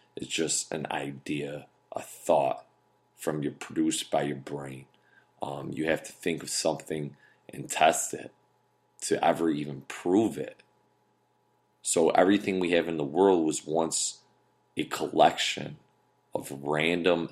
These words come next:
ideas from random people, from just everybody. I mean, everything you look at around you was just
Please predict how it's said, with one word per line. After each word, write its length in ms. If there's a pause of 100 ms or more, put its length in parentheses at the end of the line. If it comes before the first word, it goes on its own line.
ideas 920 (800)
from 540 (880)
random 380
people, 520 (200)
from 480
just 380 (720)
everybody. 720 (640)
I 60
mean, 340
everything 720
you 180
look 320
at 200
around 500
you 300 (560)
was 480 (560)
just 540